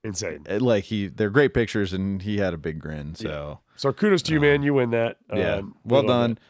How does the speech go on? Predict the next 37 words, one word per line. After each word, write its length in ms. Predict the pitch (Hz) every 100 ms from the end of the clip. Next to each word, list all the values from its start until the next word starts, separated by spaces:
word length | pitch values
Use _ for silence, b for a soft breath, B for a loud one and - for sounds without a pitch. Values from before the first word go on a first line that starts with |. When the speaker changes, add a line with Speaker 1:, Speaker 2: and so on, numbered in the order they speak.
| b b
Speaker 1:
that. 120 | 123
Speaker 2:
Uh, 40 | 131
we 80 | 147
do 140 | 151
need 180 | 139 131
to 80 | 117
give 160 | 127
just 220 | 107 - 107
another 260 | 104 101
quick 280 | - 113 -
little 220 | 104 101
community 420 | - 107 104 98 95
shout 300 | - 95 95
out, 320 | 92 92 -
um, 520 | 95 95 90 87 87 - -
'cause 140 | 98
there 80 | 101
was 120 | 98
another 280 | 113 135 120
gentleman 420 | 113 113 107 101
that 160 | 78 -
did 220 | 117 101
try. 640 | - - 123 120 120 120 113 b b b b -
Um, 720 | 107 104 101 101 98 95 90 - -
this, 240 | 101 95 104
his 300 | 95 92 -
submission 640 | - 101 101 - 98 92
was 300 | 92 87 85 -
a 60 | 98
little 240 | 95 95
bit 140 | 92 85
after 240 | 87 98
we 120 | 92
had 80 | 92
already 280 | 87 90 90
made 460 | 90 87 87 87 -
our 640 | 85 87 80 80 78 76